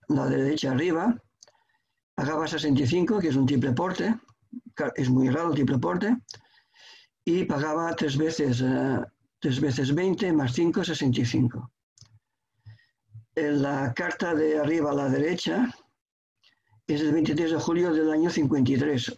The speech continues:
pocos días antes de la implantación, y todavía no tenían los seños de, de cuño, o sea que eso, como par-,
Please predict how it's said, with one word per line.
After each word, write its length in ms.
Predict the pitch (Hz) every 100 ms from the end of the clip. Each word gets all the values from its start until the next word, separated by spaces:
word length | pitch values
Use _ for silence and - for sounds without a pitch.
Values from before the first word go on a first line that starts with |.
| -
pocos 300 | 143 175 151
días 240 | 165 151
antes 320 | 160 156 180
de 80 | 165
la 80 | 151
implantación, 800 | 135 135 127 127 123 156 127 - _ _ _ _ - _
y 220 | - 151 156
todavía 420 | 160 151 156 180
no 160 | 131
tenían 560 | - 151 156 165 165 165
los 160 | 143 120
seños 360 | 160 151 139
de, 180 | 143 127 - -
de 160 | -
cuño, 360 | 123 151 131 117
o 40 |
sea 220 | 120 139 127
que 80 |
eso, 320 | 139 170 175 - - _ _ _ _ _ -
como 280 | 139 135 123
par-, 240 | 135 127